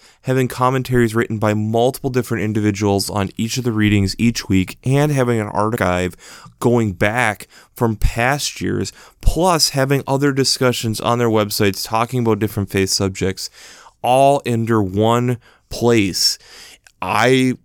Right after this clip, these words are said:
would say it's a great resource. Since I'm not an ordained minister, I use them on a weekly basis to help bring you this podcast every single week. So if you haven't checked out Working Preacher, I'd highly,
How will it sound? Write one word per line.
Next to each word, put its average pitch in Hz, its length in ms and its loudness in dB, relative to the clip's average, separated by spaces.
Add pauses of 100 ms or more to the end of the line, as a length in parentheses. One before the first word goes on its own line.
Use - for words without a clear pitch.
(120)
would 113 240 0
say 113 220 4
it's 110 160 0
a 107 40 2
great 104 560 0
resource. 104 540 2
Since 110 240 -2
I'm 123 180 0
not 131 140 0
an 123 100 0
ordained 110 340 2
minister, 107 460 0
I 113 120 0
use 117 200 2
them 117 140 0
on 107 100 0
a 104 280 -2
weekly 131 420 4
basis 92 460 -2
to - 80 -4
help 107 260 -4
bring 107 160 0
you 107 180 0
this 101 160 0
podcast 95 560 -2 (320)
every 117 320 2
single 92 320 -2
week. 95 240 0
So - 140 0
if 107 100 0
you 110 140 -4
haven't 135 420 -4
checked 113 260 -6
out 101 120 -2
Working 101 280 -4
Preacher, 95 380 -2 (600)
I'd 110 240 0
highly, 110 840 0